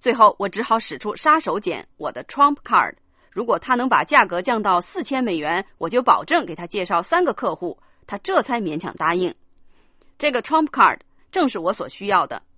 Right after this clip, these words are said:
让我们听听下面这个老祖母为了让孙子们来看自己，用上了什么样的 trump card。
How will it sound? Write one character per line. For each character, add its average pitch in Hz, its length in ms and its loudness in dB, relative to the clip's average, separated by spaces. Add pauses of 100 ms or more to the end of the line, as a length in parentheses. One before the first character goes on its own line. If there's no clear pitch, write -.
(680)
让 269 160 8
我 - 20 6
们 180 80 -4
听 247 140 -2
听 262 120 0
下 262 160 6
面 226 160 -2
这 - 80 -4
个 254 80 -2
老 139 200 2
祖 175 180 -6
母 180 260 -4 (260)
为 339 120 -2
了 269 140 2
让 254 200 6
孙 381 280 -2
子 262 100 -6
们 175 180 -2
来 160 200 0
看 359 240 0
自 359 160 -2
己， 170 260 -6 (140)
用 226 240 -4
上 208 240 0
了 180 100 -2
什 170 220 -6
么 254 80 -2
样 349 180 2
的 202 220 0
trump 196 300 -2
card。 156 320 4